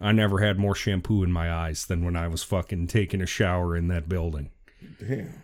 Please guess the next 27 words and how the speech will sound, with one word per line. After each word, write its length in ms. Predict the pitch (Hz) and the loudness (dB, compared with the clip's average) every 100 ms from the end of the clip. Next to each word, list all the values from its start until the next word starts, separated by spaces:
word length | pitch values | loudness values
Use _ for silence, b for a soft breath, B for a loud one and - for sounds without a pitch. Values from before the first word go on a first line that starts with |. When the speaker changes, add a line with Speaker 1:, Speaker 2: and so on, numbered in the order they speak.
| _ | _
Speaker 1:
I 100 | 107 | 0
was 120 | 104 101 | 2 4
looking 280 | 110 113 | 4 4
all 280 | 101 98 101 | 4 4 6
over 200 | 101 85 | 4 4
the 120 | 87 | -2
place. 420 | 82 92 90 82 - | -2 -2 -2 -2 -4
Like, 140 | 85 | -2
is 80 | 92 | 2
there 140 | 104 104 | 4 4
a 40 | |
scorpion? 600 | - 113 110 - 117 104 - | 4 6 6 6 4 4 -2
Is 140 | 92 | -2
there 140 | 87 104 | 2 2
a 40 | |
fire 400 | - 110 110 110 | 2 2 4 4
Speaker 2:
I 100 | 113 | 6
Speaker 1:
ants? 180 | 113 127 | 8 8
Speaker 2:
mean, 80 | 123 | 10
that 140 | 135 | 10
Speaker 1:
What's 120 | 120 135 | 10 10
going 280 | 151 113 | 8 8
Speaker 2:
definitely 60 | 117 | 6
Speaker 1:
on 80 | 107 | 6
Speaker 2:
could 100 | 147 | 8
Speaker 1:
here? 160 | 156 107 | 8 8
Speaker 2:
be. 320 | 127 135 | 6 4